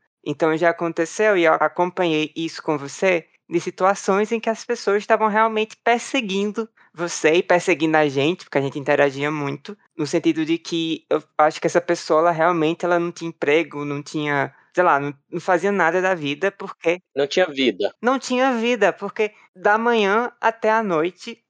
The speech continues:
Speaker 1: ela comentava e dava R T em tudo que você, ou às vezes eu, colocava pra criticar. E eu dizia, "Meu Deus, que pessoa patética! Meu Deus!" E aí, quando alguém ia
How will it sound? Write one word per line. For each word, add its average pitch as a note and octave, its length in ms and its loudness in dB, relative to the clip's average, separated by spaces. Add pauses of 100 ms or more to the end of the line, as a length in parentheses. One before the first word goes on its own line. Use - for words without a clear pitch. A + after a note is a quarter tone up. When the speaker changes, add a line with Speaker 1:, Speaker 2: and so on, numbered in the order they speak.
Speaker 1:
ela F#3 340 2
comentava G3 1000 0
e F#3+ 60 -2
dava F3+ 300 2
R F#3 180 -4
T D#3 440 0
em G3 140 -6 (160)
tudo D3 480 0 (180)
que F3+ 280 0
você, E3+ 580 2
ou D#3+ 80 4
às D3+ 140 2
vezes D#3+ 280 -2
eu, D#3+ 140 2
colocava D#3+ 640 2
pra E3+ 160 -2
criticar. D#3+ 640 -2 (320)
E A#3 40 -8
eu A#3 80 0
dizia, G3+ 360 -4
"Meu G#3+ 220 -4 (180)
Deus, A3 320 -2
que - 100 -20
pessoa G#3+ 420 -2
patética! G#3 1160 0 (220)
Meu A3+ 300 0 (220)
Deus!" A#3 380 0 (260)
E G#3 120 0
aí, G#3+ 140 2
quando A#3+ 340 0
alguém G3+ 460 0
ia E3+ 560 2